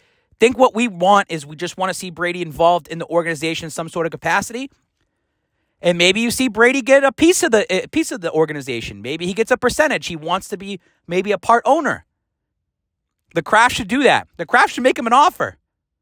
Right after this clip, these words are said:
He's the reason why the Patriots have <laughs> made so much money and why the Patriots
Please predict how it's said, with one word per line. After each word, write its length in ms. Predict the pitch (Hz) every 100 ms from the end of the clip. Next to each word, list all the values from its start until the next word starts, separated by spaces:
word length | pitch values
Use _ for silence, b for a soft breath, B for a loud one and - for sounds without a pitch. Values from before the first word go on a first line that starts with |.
| _ _ _ _ _ _ _ _ _
He's 220 | 294 359
the 100 | 269
reason 460 | 214 226 359 302 240
why 240 | 269 247
the 80 | 196
Patriots 600 | - 254 285 - 196 175 _ _ -
have 180 | 226 214
<laughs> 160 | 247
made 180 | 294 220
so 240 | - 254
much 260 | 247 240 -
money 360 | 226 240 185 - _ _ -
and 180 | 202 202
why 140 | 226
the 100 | 196
Patriots 400 | - 254 214